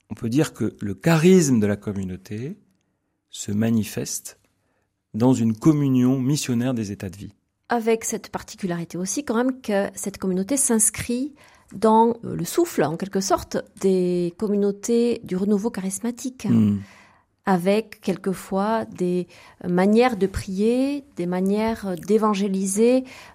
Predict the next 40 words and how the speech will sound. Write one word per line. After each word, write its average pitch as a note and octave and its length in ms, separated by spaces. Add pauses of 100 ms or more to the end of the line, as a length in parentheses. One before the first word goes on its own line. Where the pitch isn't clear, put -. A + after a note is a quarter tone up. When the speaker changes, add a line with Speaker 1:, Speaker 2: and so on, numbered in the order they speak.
Speaker 2:
spécifiques. - 640 (560)
Qu'est-ce C#4+ 200
qui - 140
vous A#3 120
caractérise G3 580
de E3+ 80
ce - 120
point F3+ 180
de F3+ 60
vue-là, F3+ 280 (100)
notamment G#3 380
en A3 40
ce - 80
qui - 80
concerne G3+ 420
l'évangélisation ? F#3+ 920 (100)
Speaker 1:
Alors, F#2 140
vous F#2+ 100
voulez G2 220
parler A2 360
peut-être A2+ 220
des A2 140
signes A#2 400
plutôt - 480
extérieurs. C#3+ 840 (220)
Alors, F#2+ 180
c'est - 120
vrai G#2+ 160
que - 60
c'est - 120
la G#2 100
louange, C3 800
c'est - 80
des F#2 100
chants - 220
joyeux, C3 720
c'est G2 380
une F2+ 240
dynamique G2 460
missionnaire. A#2+ 920